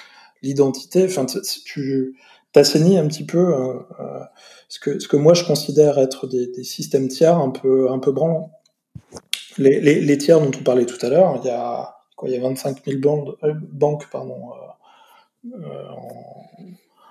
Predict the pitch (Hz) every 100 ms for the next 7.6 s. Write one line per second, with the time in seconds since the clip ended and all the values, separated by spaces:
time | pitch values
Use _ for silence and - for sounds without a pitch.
0 | _ _ - - 139 135 131 131 170 170
1 | - 135 - - 139 - 156 - 131 123
2 | - 135 135 135 135 - 135 131 135 123
3 | 120 - - - - - - 127 - 185
4 | 196 - 127 120 117 113 - - - -
5 | - - - - - 117 113 117 117 120
6 | 117 127 135 131 147 135 117 113 110 -
7 | - 196 - 135 127 117